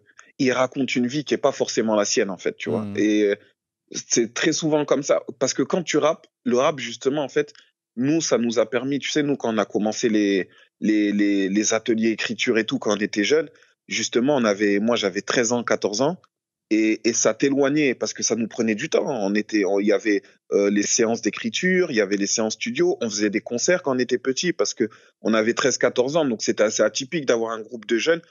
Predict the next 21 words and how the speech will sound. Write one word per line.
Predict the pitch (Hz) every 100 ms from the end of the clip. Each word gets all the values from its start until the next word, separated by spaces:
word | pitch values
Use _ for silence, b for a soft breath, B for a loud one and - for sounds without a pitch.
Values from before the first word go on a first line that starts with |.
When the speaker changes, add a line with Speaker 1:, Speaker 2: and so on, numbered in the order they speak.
| b -
Speaker 1:
En | 117
plus, | 156 147
on | 127
écrivait | 120 - 120 117
assez | 110 - 117
bien | 135 175 b b b _ -
et |
on | 120
était | 123 120 127
dans | 120 117
un | 113
quartier | 135 - - 160
où, | 135 127 117 -
qui |
était | 123 131
assez | 123 -
animé, | 127 139 147 143
tu | - 110
vois, | 117 -
par, | 110
euh, | 107